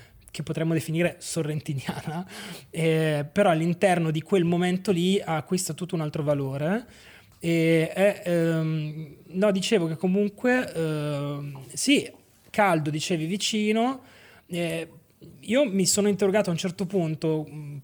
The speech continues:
qualche giorno dopo averlo visto, ehm, sul perché, ah, s-, ci siamo innamorati così tanto di Sorrentino quando è uscito. Cioè, il motivo per cui ci siamo innamorati, delle conseguenze dell'amore, dell'uomo in più, qual è stato?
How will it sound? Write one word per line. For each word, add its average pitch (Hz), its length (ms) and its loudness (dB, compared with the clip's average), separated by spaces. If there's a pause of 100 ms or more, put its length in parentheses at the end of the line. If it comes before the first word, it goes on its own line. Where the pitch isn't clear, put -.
(280)
qualche 175 260 -4
giorno 165 220 0
dopo 160 160 0
averlo 160 240 2
visto, 151 500 -4 (460)
ehm, 151 680 -2
sul 226 640 0
perché, 214 840 0
ah, 175 160 -2
s-, - 360 -4
ci 185 100 -4
siamo 185 240 0
innamorati 160 380 0
così 160 140 -6
tanto 143 200 -8
di 151 60 -4
Sorrentino 135 560 -8
quando 139 260 -6
è 139 40 -6
uscito. 135 400 -10
Cioè, 160 180 -4
il 160 80 0
motivo 190 400 0
per 190 160 0
cui 202 160 -2
ci 196 80 -4
siamo 190 160 0
innamorati, 185 480 0
delle 185 140 2
conseguenze 175 500 -4
dell'amore, 170 300 2
dell'uomo 160 240 0
in 156 100 -2
più, 165 340 0 (600)
qual 165 180 4
è 160 40 6
stato? 135 560 -4